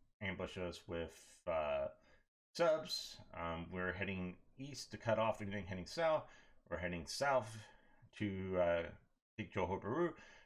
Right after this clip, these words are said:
We do have, we're showing movement north out of Singapore. So I don't know if he's trying to s-, just go ahead and give up on Singapore because of the Mersing Gambit, try to get him out to maybe Tamula. So, uh, next turn, we're gonna be bombing Singapore Airport, Johor Bahru Airport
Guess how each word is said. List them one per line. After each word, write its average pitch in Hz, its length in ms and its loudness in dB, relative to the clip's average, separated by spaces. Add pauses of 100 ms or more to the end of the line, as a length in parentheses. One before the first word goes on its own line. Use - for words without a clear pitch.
We 120 60 2
do 185 80 4
have, 214 260 2
we're 127 60 0
showing 254 340 4
movement 135 380 2 (140)
north 110 500 4
out 76 120 0
of 73 60 -6
Singapore. 71 540 -6 (460)
So 104 80 4
I 110 80 6
don't 139 100 6
know 135 80 4
if 123 80 2
he's 107 140 0
trying 110 320 0
to 98 320 -4
s-, - 280 -10
just 107 220 -4
go 104 120 4
ahead 98 120 2
and 82 260 -8 (160)
give 117 140 0
up 113 160 2
on 113 140 2
Singapore 123 400 -2
because - 280 -4
of 80 120 -6
the - 60 -8
Mersing 117 360 -2
Gambit, 110 380 -2
try 98 160 0
to 90 80 -4
get 87 120 -2
him 87 140 -2
out 101 280 0
to 107 60 -6
maybe 95 220 -2
Tamula. 107 480 -2 (560)
So, 104 800 4
uh, 101 260 6
next 104 240 0
turn, 120 380 2
we're 98 80 -6
gonna 101 120 0
be 92 60 -4
bombing 92 420 2
Singapore 135 520 0
Airport, 120 500 2
Johor 117 260 0
Bahru 113 480 2
Airport 107 600 2